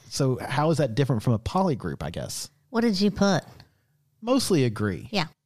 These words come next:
Speaker 2: I said mostly agree as well, because I do, I mean, it says I want, and yes, I want my partners to all get along, right? So I want,
Speaker 1: Yeah.
Speaker 2: so I want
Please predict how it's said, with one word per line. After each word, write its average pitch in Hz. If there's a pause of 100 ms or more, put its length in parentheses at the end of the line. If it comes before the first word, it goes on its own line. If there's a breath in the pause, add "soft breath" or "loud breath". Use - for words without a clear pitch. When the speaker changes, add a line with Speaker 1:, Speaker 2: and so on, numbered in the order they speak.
(380)
Speaker 2:
I 240
said 302
mostly 285
agree 226
as 202
well, 175 (300 soft breath)
because 214 (180)
I 226
do, 269
I 220
mean, 233
it 233
says 269
I 208
want, 190
and 226
yes, 247
I 233
want 226
my 190
partners 180
to -
all 180
get 165
along, 139
right? 175
So 208
I 190
want, 214
Speaker 1:
Yeah. 127
Speaker 2:
so -
I 202
want 226